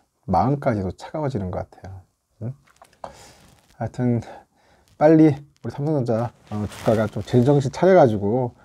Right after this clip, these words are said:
빨리 원위치로 빨리 흘러갔으면 좋겠습니다. 응? 다시 본연의 자리로 올라가는 그날까지 우리도 같이 가야죠.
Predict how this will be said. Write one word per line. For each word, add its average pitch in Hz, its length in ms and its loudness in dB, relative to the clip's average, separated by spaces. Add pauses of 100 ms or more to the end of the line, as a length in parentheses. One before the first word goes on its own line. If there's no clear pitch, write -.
(180)
빨리 110 180 -4
원위치로 123 760 0
빨리 107 120 -8
흘러갔으면 160 460 -2
좋겠습니다. 95 600 -8 (360)
응? 139 100 -8 (640)
다시 110 460 -2 (640)
본연의 131 320 4
자리로 139 540 4 (440)
올라가는 110 500 -4
그날까지 113 720 -4 (440)
우리도 95 280 -8
같이 - 300 -16
가야죠. 113 640 -6